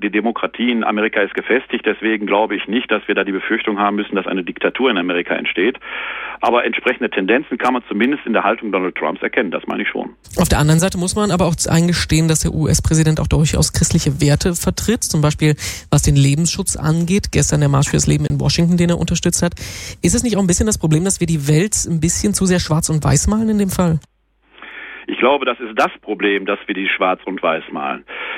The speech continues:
Speaker 1: Die Frage ist ja, ob Donald Trump wirklich ein Lebensschützer ist.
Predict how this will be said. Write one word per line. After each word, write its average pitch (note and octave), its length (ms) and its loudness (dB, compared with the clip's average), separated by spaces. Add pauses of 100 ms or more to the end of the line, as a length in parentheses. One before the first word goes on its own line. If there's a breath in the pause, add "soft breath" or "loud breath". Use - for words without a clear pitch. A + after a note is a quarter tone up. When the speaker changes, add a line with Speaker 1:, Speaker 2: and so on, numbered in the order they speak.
(120)
Speaker 1:
Die G2+ 80 -2
Frage D3 440 0
ist C3+ 160 -6
ja, B2+ 120 2
ob G#2+ 120 -4
Donald B2 280 0
Trump A#2+ 300 0
wirklich - 280 -4
ein G#2 140 0
Lebensschützer B2 880 -2
ist. D3+ 160 -2